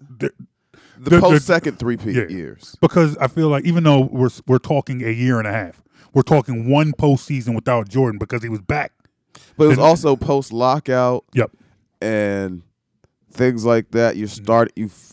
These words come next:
Speaker 2: start to see limits on contracts and
Speaker 1: Mm-hmm.
Speaker 2: things like that, and the business of the N B A started to change.
Speaker 1: Yes. Agreed.
Speaker 2: The, you saw success with drafting K G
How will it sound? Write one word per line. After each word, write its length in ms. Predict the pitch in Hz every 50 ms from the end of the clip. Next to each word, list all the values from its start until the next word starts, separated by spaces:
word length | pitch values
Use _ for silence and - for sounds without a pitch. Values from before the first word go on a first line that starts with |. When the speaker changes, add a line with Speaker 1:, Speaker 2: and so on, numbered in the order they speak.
| _ _
Speaker 2:
start 440 | - - - - 117 120 - - -
to 80 | 95 104
see 600 | - - 95 113 113 110 107 107 104 101 101 95 - _ _ _ _ _ _ _ _ _ _ _ _ _ _ _ _ _ _ _
limits 500 | - 95 107 120 117 117 104 - - - -
on 260 | 110 101 98 92 80
contracts 920 | - - 120 110 110 113 117 113 - - 117 110 113 113 110 - - - -
and 100 | 101 101
Speaker 1:
Mm-hmm. 80 | 101
Speaker 2:
things 300 | 95 104 110 110 101 87
like 260 | 104 107 104 104 - _
that, 300 | - 110 113 113 - -
and 360 | - 107 110 110 107 107 104 - _ _ _ _ _ _ _ _ _ _ _
the 100 | - 127 120
business 460 | 101 95 160 175 170 156 139 123 107
of 140 | 107 113 101
the 120 | 110 101 98
N 100 | 107 107
B 160 | 92 107 104
A 100 | 101 101
started 320 | 98 - 98 98 98 95 -
to 60 | 90
change. 680 | - - - 104 98 95 90 87 85 87 90 - - 120
Speaker 1:
Yes. 220 | 107 87 82 _ _ _ _ _ _ _ _ -
Agreed. 260 | 139 110 120 110 110
Speaker 2:
The, 240 | 131 131 127 123 - _ _ -
you 200 | 82 87 117 120
saw 480 | - - - 127 127 127 123 120 120
success 720 | 120 - - 104 87 - - - - 127 - - 143 -
with 180 | 123 110 87 78
drafting 640 | - 107 113 117 117 120 123 - - 107 104 101
K 380 | - - - 131 120 120 120 117
G 540 | 101 98 95 110 117 117 117 117 113 107